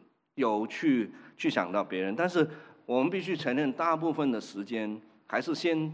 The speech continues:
想到自己，想到自己的方便，想到自己的利益，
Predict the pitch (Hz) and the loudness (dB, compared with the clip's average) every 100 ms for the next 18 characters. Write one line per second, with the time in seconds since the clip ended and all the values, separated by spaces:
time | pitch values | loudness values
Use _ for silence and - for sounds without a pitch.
0 | - - 82 85 95 110 - - - _ | -8 -8 -8 -6 -6 -6 -8 -12 -20 _
1 | _ _ _ _ _ _ _ _ _ _ | _ _ _ _ _ _ _ _ _ _
2 | - 120 143 160 180 151 131 156 156 156 | -2 2 4 4 4 2 2 2 2 4
3 | 156 123 98 - - - 131 135 147 135 | 4 2 -2 -14 -10 -2 0 4 6 4
4 | - - - 175 131 120 127 135 185 156 | 2 -8 -4 -2 0 0 2 2 0 0
5 | 147 151 147 | 2 6 6